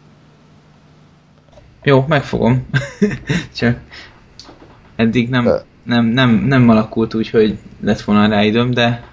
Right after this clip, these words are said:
Speaker 1: meg lesz.
Speaker 2: Jó, szerintem körülbelül másfél óra, tehát hogy nem egy nagyon nagy eresztős, nézd meg.
Speaker 1: Jó.
Speaker 2: Öm, <clears throat>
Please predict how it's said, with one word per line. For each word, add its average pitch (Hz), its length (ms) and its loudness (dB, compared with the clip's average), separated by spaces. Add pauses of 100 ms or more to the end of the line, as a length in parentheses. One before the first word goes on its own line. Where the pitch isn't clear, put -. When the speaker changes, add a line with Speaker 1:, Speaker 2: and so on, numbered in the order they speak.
(160)
Speaker 1:
meg 110 160 0
lesz. 107 380 -2 (320)
Speaker 2:
Jó, 95 240 2
szerintem 110 360 -2
körülbelül 110 340 2
másfél 87 440 -2
óra, 60 260 0
tehát 64 200 -2
hogy 60 120 -4
nem 64 160 -2
egy 50 80 -2
nagyon 50 220 -2
nagy 50 200 -4 (200)
eresztős, 82 580 -4 (180)
nézd 67 260 -4
meg. - 180 -8 (520)
Speaker 1:
Jó. 123 120 0 (1400)
Speaker 2:
Öm, 101 600 2 (300)
<clears throat> 147 360 2